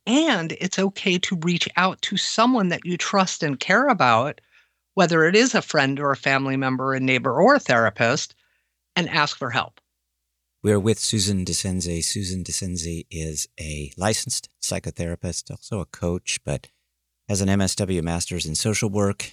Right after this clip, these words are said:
Speaker 2: and is a licensed clinical social worker.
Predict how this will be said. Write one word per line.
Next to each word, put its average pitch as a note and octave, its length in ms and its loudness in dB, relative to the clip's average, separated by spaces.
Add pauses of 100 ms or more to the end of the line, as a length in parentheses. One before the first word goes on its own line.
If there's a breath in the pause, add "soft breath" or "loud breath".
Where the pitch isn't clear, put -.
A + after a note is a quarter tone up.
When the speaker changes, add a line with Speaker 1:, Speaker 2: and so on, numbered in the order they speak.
Speaker 2:
and F2 280 -6
is E2+ 300 -6
a D2+ 420 -6
licensed E2 580 -8
clinical E2+ 600 -6
social E2 600 -6 (140)
worker. E2 500 -4